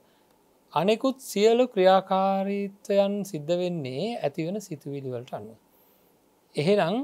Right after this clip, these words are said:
ඒ සිතුවිලි දිහා අපිට පොඩ්ඩක් බලන්න වෙනවා දැන් ඉතා විවෘත මනසකින්. මට ඇතිවෙන සිතුවිලි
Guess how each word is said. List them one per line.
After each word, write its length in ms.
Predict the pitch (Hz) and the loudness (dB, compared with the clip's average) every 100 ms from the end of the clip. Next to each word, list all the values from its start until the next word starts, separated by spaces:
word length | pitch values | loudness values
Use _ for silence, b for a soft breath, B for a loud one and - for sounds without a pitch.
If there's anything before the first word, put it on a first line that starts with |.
| - - _ _ - | -8 -20 _ _ -4
ඒ 180 | 185 208 | 2 2
සිතුවිලි 440 | 196 175 247 233 | 0 -4 -2 -2
දිහා 260 | 190 175 180 | 0 0 0
අපිට 200 | 143 165 156 | -2 -8 -6
පොඩ්ඩක් 300 | 139 139 147 | -4 -4 -4
බලන්න 280 | 123 123 | -6 -4
වෙනවා 360 | 147 147 127 139 | -6 -6 -6 -6
දැන් 180 | 123 190 240 | -4 -6 -10
ඉතා 280 | 131 151 180 | -8 -2 -2
විවෘත 420 | 143 151 190 170 202 | -2 -2 -2 0 -2
මනසකින්. 540 | 220 190 175 - 113 - _ _ _ _ _ _ _ _ _ _ _ _ _ _ _ _ _ - | 0 0 0 -4 -6 -14 _ _ _ _ _ _ _ _ _ _ _ _ _ _ _ _ _ -8
මට 300 | 151 160 160 226 | 0 0 2 0
ඇතිවෙන 460 | 170 160 175 185 180 | 0 -4 -4 -4 -4
සිතුවිලි 600 | - - 165 151 117 | -8 -8 -6 -6 -8